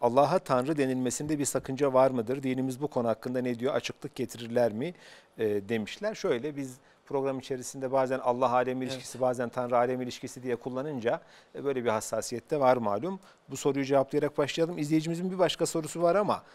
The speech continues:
Speaker 1: o konunun tamamen dışında, onu bizi mazur görmelerini istirham ediyorum.
Speaker 2: E, teşekkür ediyorum. Eğer izleyicimiz, e, Elmalı tefsirinin,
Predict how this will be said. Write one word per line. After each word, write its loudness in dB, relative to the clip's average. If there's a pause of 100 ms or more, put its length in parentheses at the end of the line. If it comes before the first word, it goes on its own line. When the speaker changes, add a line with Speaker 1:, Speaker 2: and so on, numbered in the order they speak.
(200)
Speaker 1:
o 0
konunun 0
tamamen 2
dışında, -6
onu -6
bizi -6
mazur -2
görmelerini -4
istirham -12
ediyorum. -18
Speaker 2:
E, -6
teşekkür -6
ediyorum. -2 (100)
Eğer -4 (180)
izleyicimiz, -4
e, -6 (100)
Elmalı -2
tefsirinin, -4